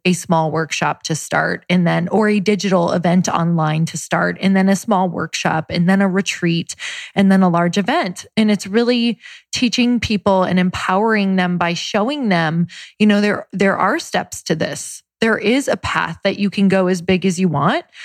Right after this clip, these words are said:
but also letting them know, like, "Hey, yeah, you don't feel like you can do it because you don't see the path yet. And here's the path. Here's what it looks like." Um, and I think through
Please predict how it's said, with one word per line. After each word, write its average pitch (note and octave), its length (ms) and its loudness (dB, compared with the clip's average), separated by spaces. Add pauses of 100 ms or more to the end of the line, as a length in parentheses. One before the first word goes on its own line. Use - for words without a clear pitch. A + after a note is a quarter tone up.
(220)
but A3 100 2
also G#3+ 340 0
letting G#3 300 0
them G3 160 0
know, G3+ 160 2
like, F3+ 340 -2 (140)
"Hey, F#4+ 140 0
yeah, D4 220 0
you G#3 200 -2
don't C#4+ 220 -2
feel C#4+ 140 0
like C4+ 180 -2
you B3+ 60 -4
can C4 120 -2
do E4+ 120 4
it C#4+ 120 2
because G3 260 0
you A3+ 120 2
don't A3 200 0
see G#3+ 200 -2
the F3+ 120 0
path A3 380 -2
yet. E3+ 260 0
And F3+ 160 0
here's G#3 300 0
the F#3 80 -4
path. - 380 -2
Here's G3+ 240 2
what G3+ 100 2
it - 80 -2
looks D#3+ 260 -2
like." D3+ 360 -2 (400)
Um, F#3 320 0
and G3+ 100 2
I G3+ 140 0
think C4+ 260 -6
through A3 520 0